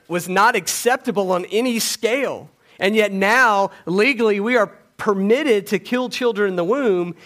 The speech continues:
if this causes an inconvenience to life. The laws of taking human life have changed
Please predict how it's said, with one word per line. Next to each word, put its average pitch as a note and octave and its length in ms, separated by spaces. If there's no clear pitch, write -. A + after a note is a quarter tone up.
if - 120
this B3 200
causes G3+ 500
an D3+ 100
inconvenience F#3+ 1080
to E3 140
life. D3 720
The F3 120
laws G3 360
of F#3 220
taking A#3 420
human F3 340
life E3 280
have D3+ 160
changed G#3 840